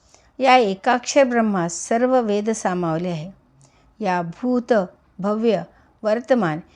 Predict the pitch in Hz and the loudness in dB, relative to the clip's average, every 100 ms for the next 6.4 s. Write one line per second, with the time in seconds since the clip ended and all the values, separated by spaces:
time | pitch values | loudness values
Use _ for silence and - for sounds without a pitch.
0 | _ 226 226 269 247 - 247 254 247 180 | _ -6 -4 -2 -2 0 2 2 2 0
1 | - - _ 226 240 - 214 247 254 202 | -4 -20 _ -2 0 2 6 8 8 6
2 | 175 175 190 220 240 220 185 190 180 202 | -2 -4 -2 -2 0 2 2 0 -2 -2
3 | 214 165 - _ - 233 - 220 220 285 | -2 -4 -10 _ -2 0 2 0 0 2
4 | 277 233 - 180 165 170 _ - 196 190 | 2 2 -2 0 0 -4 _ -8 -4 -4
5 | 180 185 233 - _ - 180 160 156 151 | -2 -2 -2 -6 _ -8 -4 -4 -4 -6
6 | 151 202 175 156 | -4 -4 -4 -10